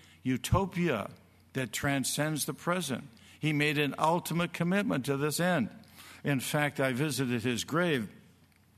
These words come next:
outside of London several years ago. I was working behind the Iron Curtain, nineteen seventy-eight, with, uh,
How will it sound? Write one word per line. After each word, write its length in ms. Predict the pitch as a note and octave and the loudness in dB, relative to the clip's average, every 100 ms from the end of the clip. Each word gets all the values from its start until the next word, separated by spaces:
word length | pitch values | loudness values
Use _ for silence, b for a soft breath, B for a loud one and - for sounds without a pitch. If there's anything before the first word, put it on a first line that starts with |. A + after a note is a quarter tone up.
| - - | -10 -4
outside 420 | C#3+ B2+ C3+ B2+ | -2 0 0 0
of 100 | A2+ | 0
London 380 | D3+ F3+ C3 G2+ - B B | 2 2 2 -2 -6 B B
several 320 | B C#3+ A#2+ A#2+ | B 0 2 4
years 280 | C#3+ D#3 | 2 2
ago. 180 | B2 A2 | 2 2
I 100 | A2 | 2
was 140 | A2 A2+ | 0 0
working 500 | C3 - B2 A2+ G#2+ | -2 2 2 4 2
behind 480 | G2 G#2+ C#3 C#3 B2 | 0 0 2 2 2
the 60 | |
Iron 280 | B2 C3 A2 | 2 2 0
Curtain, 420 | - F3 A#2+ A2 - B B B | 0 0 2 0 -2 B B B
nineteen 400 | B2 C3 - C3+ | 0 0 0 0
seventy-eight, 640 | A2+ C#3 C3 B2 C#3 D#3 A#2+ | 0 0 0 2 2 0 0
with, 320 | A#2+ A2+ - | -2 -2 -2
uh, 220 | A#2+ G#2+ | 0 0